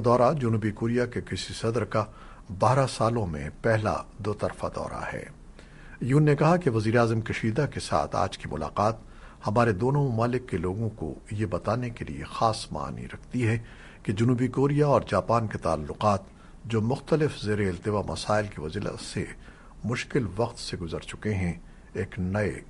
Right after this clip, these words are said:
نقطۂ آغاز پر ہیں۔ یون کے ساتھ موجود کشیدا نے کہا کہ وہ بہت خوش ہیں اور ہم آج جاپان اور جنوبی کوریا کے تعلقات کے مستقبل کے حوالے سے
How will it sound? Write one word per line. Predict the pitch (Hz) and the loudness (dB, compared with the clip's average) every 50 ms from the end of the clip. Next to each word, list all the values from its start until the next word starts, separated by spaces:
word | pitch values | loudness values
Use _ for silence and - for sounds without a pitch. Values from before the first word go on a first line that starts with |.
| - - | -16 -16
نقطۂ | - - - - - 92 78 | -16 -16 -12 -6 -4 -4 -2
آغاز | 71 67 76 78 - 78 82 - - - | -2 -4 -6 -6 -6 -6 -6 -8 -10 -10
پر | - - | -12 -12
ہیں۔ | - - - - - - - - - - - - - - - - - - - - - - | -10 -10 -10 -12 -12 -14 -16 -18 -20 -20 -20 -18 -18 -18 -18 -18 -18 -18 -18 -16 -4 0
یون | 117 135 151 160 | 4 4 4 4
کے | 143 156 | 4 0
ساتھ | 139 - 156 139 147 147 - | 4 6 6 6 6 6 2
موجود | 127 120 123 113 131 143 165 165 - | 0 0 0 0 -2 -2 -4 -4 -4
کشیدا | - 107 - - 127 117 127 117 | -4 -4 -2 -2 -2 0 0 0
نے | 95 87 | 0 -2
کہا | - - 92 110 143 | -2 -2 0 0 0
کہ | 160 - - | -2 -4 -6
وہ | 90 80 67 | -6 -6 -6
بہت | 69 73 78 - - - - | -6 -6 -4 -6 -6 -8 -10
خوش | - - 113 117 - - | -4 -2 -2 -2 0 0
ہیں | 127 139 160 - - - - - - - - - - | 0 -2 -2 -4 -10 -18 -20 -20 -18 -18 -6 0 2
اور | 101 98 - | 2 4 4
ہم | 120 127 127 | 4 4 6
آج | 117 98 87 78 80 | 6 4 4 4 0
جاپان | - 110 95 85 - - 117 117 117 123 135 156 - | 0 0 0 0 2 2 2 2 2 0 -2 -6 -4
اور | - 95 92 85 76 - | 0 0 0 0 0 -2
جنوبی | - 101 107 110 98 85 82 | -4 -4 -4 -4 -4 -4 -8
کوریا | - - 104 107 117 123 113 | -6 -6 -4 -4 -2 -2 -2
کے | 110 - - 73 67 - - - - - - - - - - | -4 -4 -6 -6 -6 -8 -10 -14 -18 -20 -20 -20 -20 -8 -2
تعلقات | - 101 95 90 85 98 - - 104 104 101 - - | -2 0 0 0 -2 -2 0 0 0 0 -2 -4 -6
کے | - | -6
مستقبل | 78 76 87 - - - - - - - - 127 | -6 -4 -6 -6 0 0 0 0 2 0 0 0
کے | 104 - 92 87 | 0 -2 -4 -4
حوالے | 80 73 62 64 67 76 | -2 -2 -4 -4 -4 -6
سے | - - - 82 - | -8 -6 -6 -8 -8